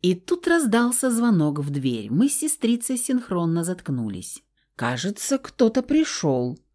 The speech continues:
озвучила очевидное мелкое и вжалась в спинку дивана. Я удивленно икнула.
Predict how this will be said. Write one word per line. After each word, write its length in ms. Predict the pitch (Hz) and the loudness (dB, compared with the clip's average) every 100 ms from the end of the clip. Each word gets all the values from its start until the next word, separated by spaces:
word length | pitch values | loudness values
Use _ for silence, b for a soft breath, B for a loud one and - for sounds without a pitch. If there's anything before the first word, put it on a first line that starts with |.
| _ | _
озвучила 680 | - 160 160 196 294 - 277 | -4 -2 0 0 0 2 2
очевидное 840 | 262 240 233 226 180 185 160 156 147 | 2 -2 -2 -2 -2 -2 0 2 4
мелкое 580 | 143 226 254 - 254 | 2 2 -2 -2 -2
и 200 | 240 - | -2 -2
вжалась 560 | 262 196 170 170 175 175 | -2 0 0 0 -2 -4
в 80 | - | -8
спинку 440 | - 143 131 120 | -4 0 0 -2
дивана. 560 | 135 147 117 101 110 139 _ _ - | -2 -2 -2 -4 -8 -12 _ _ -2
Я 180 | 170 247 | 2 4
удивленно 540 | 277 294 269 269 262 | 4 4 6 6 4
икнула. 840 | 262 285 285 220 135 110 107 104 | 2 -2 4 4 4 -2 -6 -10